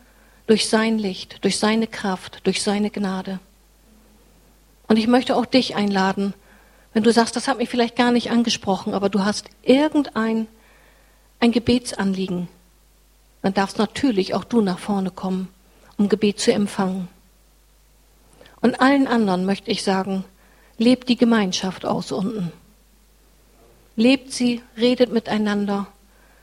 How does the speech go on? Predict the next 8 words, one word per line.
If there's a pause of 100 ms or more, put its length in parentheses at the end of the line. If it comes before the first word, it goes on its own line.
(360)
lebt
in
einem
geistlichen
Bereich,
der
euch
stärkt,